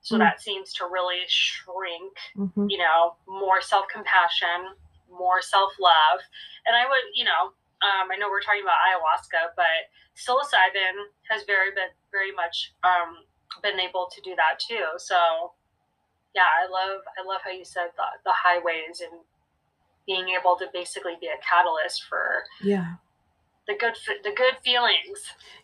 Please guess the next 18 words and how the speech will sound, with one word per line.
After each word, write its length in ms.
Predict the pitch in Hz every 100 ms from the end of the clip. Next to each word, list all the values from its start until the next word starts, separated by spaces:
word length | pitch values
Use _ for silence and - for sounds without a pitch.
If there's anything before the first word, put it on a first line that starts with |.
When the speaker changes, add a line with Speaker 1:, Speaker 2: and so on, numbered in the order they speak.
| -
Speaker 2:
Yeah, 300 | 311 320 180
just 240 | 247 -
to 80 | 359
make, 240 | 320 254 - _ _
make, 320 | 214 226 226
like, 400 | - 214 214 - - _ _ _ _ _ _ _ - - - _ _ _ _ _
um, 240 | 226 233 - _ _ _ _ -
make 380 | 233 262 330
the 720 | 277 240 254 240 226 214 208 208 -
loving 680 | 208 202 196 196 226 254 226
voice 400 | 214 202 214 214
in 60 |
our 140 | 185 185
head 500 | 185 180 214 214 202
the 100 | 185
default, 880 | 190 185 196 - 254 285 311 - -
going 360 | - 196 208 220
from 520 | - 196 180 180 175